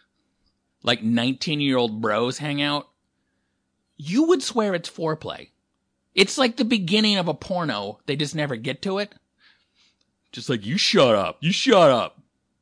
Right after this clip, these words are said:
Oh. It'd be hilarious if I jerked you off right now. Like, "Oh, yeah, that would. Why don't you?" "Oh, you're do-, it'd be gay if you didn't stop at this point."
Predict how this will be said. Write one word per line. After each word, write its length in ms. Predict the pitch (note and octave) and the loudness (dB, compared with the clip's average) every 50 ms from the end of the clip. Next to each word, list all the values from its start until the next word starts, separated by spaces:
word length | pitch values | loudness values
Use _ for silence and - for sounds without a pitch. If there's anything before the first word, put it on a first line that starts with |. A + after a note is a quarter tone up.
| _ _ _ _ _ _ _ _ _ _ _ _ _ _ | _ _ _ _ _ _ _ _ _ _ _ _ _ _
Oh. 320 | F#2 F2+ F2 E2 E2 - _ _ _ _ _ _ _ _ _ _ _ | -12 -10 -10 -12 -14 -18 _ _ _ _ _ _ _ _ _ _ _
It'd 80 | - | 0
be 100 | C#3+ F3+ | 4 4
hilarious 500 | E3 E3+ C3 A#2+ C3 D3 D#3 D3+ C3+ A2 | 6 6 6 6 6 8 6 6 4 2
if 80 | A#2+ G#2+ | 2 2
I 80 | A#2 A2 | 2 0
jerked 360 | G#2+ G#2 C3 C3+ C3 - - | 2 4 4 4 4 4 2
you 140 | A#2+ A#2+ A#2+ | 2 2 4
off 220 | B2 C3+ C#3 - | 2 2 2 0
right 200 | A2+ G#2 G2+ F#2+ | -4 -4 -4 -4
now. 200 | G#2+ G#2+ F#2+ G2+ | -4 -4 -4 -4
Like, 220 | G#2+ G#2 A#2 - - | -4 -6 -6 0 6
"Oh, 120 | G#3 A#3 G3 | 8 10 10
yeah, 260 | F3+ E3+ E3+ E3+ E3 | 10 12 10 10 10
that 200 | D#3 D#3 D3+ C#3 | 10 8 6 6
would. 240 | D3 E3+ D#3+ C3 A2+ | 6 6 6 6 6
Why 180 | B2+ C#3 C#3 | 4 4 4
don't 280 | C3 C3+ D3 D#3 D#3 - | 4 4 4 2 0 -2
you?" 180 | G#2+ F#2+ F2+ - _ _ _ _ _ _ _ _ _ _ - | -6 -6 -8 -10 _ _ _ _ _ _ _ _ _ _ 0
"Oh, 280 | D3 C3+ A2+ F#2 - _ _ _ _ _ | 0 0 0 0 -4 _ _ _ _ _
you're 140 | - B2+ A#2 | -2 -2 0
do-, 180 | A#2 C#3 - - _ _ - _ _ - | 0 -2 -4 -4 _ _ -20 _ _ -4
it'd 120 | D3 C#3 | -4 0
be 120 | D3 D#3+ B2+ | 0 -2 2
gay 280 | A#2+ C#3+ D3+ E3 D#3+ | 6 6 8 8 8
if 140 | D3 C#3 - | 4 4 0
you 60 | A#2+ | -4
didn't 360 | G#2+ F#2 A2+ A#2 D#3+ G3+ E3+ | -2 2 2 2 2 2 0
stop 440 | - - - G2+ F#2 E2 D#2+ - - | -4 -8 -6 -4 -4 -4 -6 -6 -6
at 120 | F#2+ G#2 G2+ | -6 0 0
this 160 | C3 D3+ - | 0 0 0
point." 260 | - C3+ A#2+ G#2+ | -4 -6 -6 -6